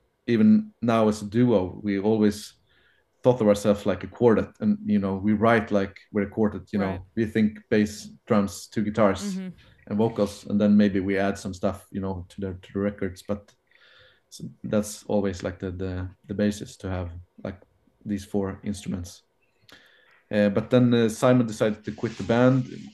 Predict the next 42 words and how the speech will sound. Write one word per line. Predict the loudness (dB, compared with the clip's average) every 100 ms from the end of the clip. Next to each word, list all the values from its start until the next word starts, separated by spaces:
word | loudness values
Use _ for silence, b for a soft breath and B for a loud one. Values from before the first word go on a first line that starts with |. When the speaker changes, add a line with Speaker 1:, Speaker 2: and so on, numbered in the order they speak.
| _ _ _ _ _ -6
Speaker 1:
like, | -4
in | -2
the |
middle | -2 -2
of | -2
the | 2
writing | 0 0
process, | 0 0 0 -4 -4
so | -6
we | -4
had | -4 -6 -6
to, | -4 -4 -6 -14 b b b b
you | -2
know, | 4 4 2 -4 _ _ -18
change | -4 -2 -2 -4 -12 _
things | -2 0 2
up | 0 2
a |
bit. | 2 2 0
It | -4
was | -2 2
hard, | 2 2 -6 -6
you | -2
know, | 0 -2 -4 -12 -20 b b b b b -20 _ _ -12
to | -2
be | 0
just | 2 0 0
two | 0 2
guys, | 4 4 2
drummer | -4 -2 2 2
and | 2 -2
a | -6
guitarist, | -2 0 0 -2 -8
and | -8 -8 -14 _ b b b b
sure, | 0 2
you | 2 0
can, | 0 0 0
you | -2
can, | 0
like, | 0 0
hash | -2 2
out | 2 2 -4